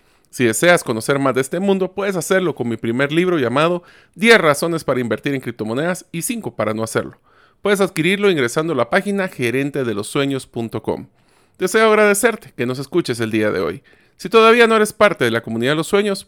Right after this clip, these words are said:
puedes hacerlo suscribiéndote a nuestros correos electrónicos ingresando a la página gerente de los sueños punto com o a través de nuestro listado de difusión de WhatsApp, enviando tu nombre al más quinientos dos, más quinientos dos aquellos que nos escuchan fuera de las fronteras de Guatemala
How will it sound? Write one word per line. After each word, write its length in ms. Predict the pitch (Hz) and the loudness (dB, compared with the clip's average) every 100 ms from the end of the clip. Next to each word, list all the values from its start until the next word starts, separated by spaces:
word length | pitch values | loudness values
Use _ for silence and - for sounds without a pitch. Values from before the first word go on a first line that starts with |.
| _ | _
puedes 260 | 196 196 | -4 -2
hacerlo 380 | 143 123 185 196 | 0 2 4 4
suscribiéndote 880 | 185 135 120 117 113 135 165 165 139 | 0 -4 -6 -6 -2 0 2 0 -2
a 20 | |
nuestros 360 | 120 113 107 - | -4 -6 -10 -8
correos 320 | 104 123 135 | -2 -2 0
electrónicos 680 | 123 - 180 220 220 214 - - - _ | -4 -4 -2 -2 -2 -6 -8 -20 -20 _
ingresando 540 | 240 240 226 196 190 | -6 -2 0 0 2
a 20 | |
la 140 | 180 - | 0 0
página 400 | 156 160 165 170 | -2 -2 -6 -6
gerente 580 | - 214 165 170 156 147 | 0 2 4 2 0 0
de 100 | 123 | 0
los 120 | 107 | -2
sueños 420 | 156 156 147 139 | -2 -2 -2 -4
punto 360 | - 131 120 113 | -2 0 0 -2
com 200 | 104 - _ - - - | -4 -8 _ -20 -12 -4
o 60 | |
a 40 | 214 | 0
través 220 | 214 180 | 2 2
de 60 | |
nuestro 180 | 180 175 | 0 -2
listado 240 | 127 135 139 | -2 0 0
de 80 | |
difusión 260 | 139 120 131 | 0 -4 -2
de 60 | 131 | 0
WhatsApp, 400 | 151 233 240 - _ - | 0 0 0 -2 _ -10
enviando 420 | 104 101 104 104 | -8 -4 -4 -4
tu 160 | 113 185 | -2 2
nombre 340 | 185 175 185 - | 2 2 -4 -6
al 140 | 110 | -6
más 240 | 110 120 | -6 -6
quinientos 380 | - 107 120 165 | -10 -10 -6 -2
dos, 280 | 180 214 - _ _ _ - | 2 0 -2 _ _ _ -4
más 180 | 233 247 | -2 -2
quinientos 340 | 180 185 165 | -2 -2 -2
dos 200 | 147 151 | -4 -4
aquellos 240 | 135 143 | -2 -2
que 80 | 147 | -2
nos 80 | 120 | -6
escuchan 340 | 123 131 151 | -6 -4 -4
fuera 380 | 143 - 226 220 | -6 -4 2 4
de 80 | 151 | 4
las 120 | 120 | 2
fronteras 380 | - 110 131 139 | -2 -6 -2 -2
de 80 | 123 | -2
Guatemala 480 | 131 170 214 214 | -2 0 0 0